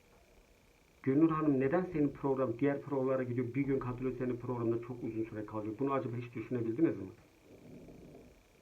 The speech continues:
Müge Anlı'ya gitsin bakın, bu kadar uzun süre kalabilir mi? Müge Anlı zeki bir kadın. Yani zeka seviyesi normalin üzerinde. Hani dünya genelinde böyle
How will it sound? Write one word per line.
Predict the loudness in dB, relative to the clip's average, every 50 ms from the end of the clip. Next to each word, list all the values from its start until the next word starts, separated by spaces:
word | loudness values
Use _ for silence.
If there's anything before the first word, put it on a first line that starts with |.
| _ -18 -10 -4
Müge | -2 0 2 4 4
Anlı'ya | 4 2 2 0 0
gitsin | -2 -4 -4 -2 -2
bakın, | -2 -2 -4 -6
bu | -6 -4 -4 -4
kadar | -4 -2
uzun | -2 -4 -4 -4
süre | -6 -4 -6 -6
kalabilir | -6 -4 -4 -2 -2 0 0 0 0 0
mi? | 0 -2 -8 -8 -12 -20 -20 -20 -20 _ _ -20 -20 -20 _ _ -12 -4
Müge | 0 2 2 4 4 4
Anlı | 4 4 4 2 0 -2 -4 -4
zeki | -4 -4 -4 -2 -4
bir | -4 -4
kadın. | -4 -8 -10 -12 -14 -18 -20 -20 -20 -20 -20 -20 -20 -20 _ _ -10 -6
Yani | -2 0 0 0 -2 -4 -8 -12 -18 -20 -10 -2 2
zeka | 2 2 2 0 -4 -2
seviyesi | 0 -2 -2 -2 -2 -4 -2 0
normalin | 0 2 0 0 0 0 0 -2
üzerinde. | -2 0 -2 -2 0 0 -2 -2 -4 -6 -8 -18 -20 -20 -20 -20 -20 -20 -20 -10 -4
Hani | -2 0 0 0 -2
dünya | 0 2 2 2 2
genelinde | 4 2 2 2 2 2 2 0 0
böyle | 0 0 0 -2 -4